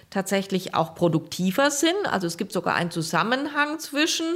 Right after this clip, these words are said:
der Lebenszufriedenheit und dem Bruttoinlandsprodukt. Aber wir wissen auch, dass Menschen, die zufriedener sind,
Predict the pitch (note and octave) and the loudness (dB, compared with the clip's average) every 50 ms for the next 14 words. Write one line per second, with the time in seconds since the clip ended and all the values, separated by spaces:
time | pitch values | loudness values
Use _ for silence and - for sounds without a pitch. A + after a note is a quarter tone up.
0 | F#4 F4+ - - - - - _ - B3 A#3 A#3 A#3+ B3+ C4 D4+ C#4+ C#4+ - - | -4 -6 -10 -16 -18 -18 -18 _ -2 0 2 4 2 2 2 0 -2 -4 -2 -2
1 | C#4 C4 C4 - C#4 C#4 C#4+ C#4+ D4 D4 D4+ C#4+ D4 C4+ C4+ C4+ C4+ C4+ - B3 | -4 -4 -2 0 0 2 2 0 0 -2 -2 -2 0 2 2 2 2 0 -2 0
2 | B3+ B3+ C4 B3+ - C4 C4 C4+ C4+ B3+ - B3+ C4 C4+ C4+ C4+ C#4 C#4+ C#4+ C#4+ | 0 0 0 0 -2 -4 -2 0 0 0 0 -2 -2 -2 -2 -2 -2 -2 -4 -6
3 | - - C#4 C#4 C4+ C#4 D4 D#4 D#4 - - - - - - - - - - - | -6 -2 -2 -2 0 0 -2 -2 -4 -8 -16 -20 -20 -20 -20 -20 -20 -20 -20 -20
4 | - - - - G#3+ A3 B3+ A#3+ A3+ A#3 A#3 B3 C4 C4 C4+ B3+ A#3 - - A3 | -16 -4 0 0 2 4 2 2 2 2 0 0 -2 -2 -2 -4 -2 2 4 4
5 | A#3 A#3 - - G#3+ G#3 G#3 G#3+ G#3 G#3 A3+ B3+ - - A#3+ A3 A3+ A3 - - | 4 2 2 0 -2 -2 0 0 0 0 0 0 -2 -4 -4 -6 -6 -4 -4 -4
6 | A3 A3 - - A#3 A#3 C4 C4 C4+ C4+ C4 B3+ B3+ B3+ B3+ - C4 B3 A#3+ B3 | -6 -6 -4 -4 -2 -2 -2 -4 -4 -2 2 2 2 2 0 0 0 0 0 -2
7 | B3+ - - | -6 -8 -10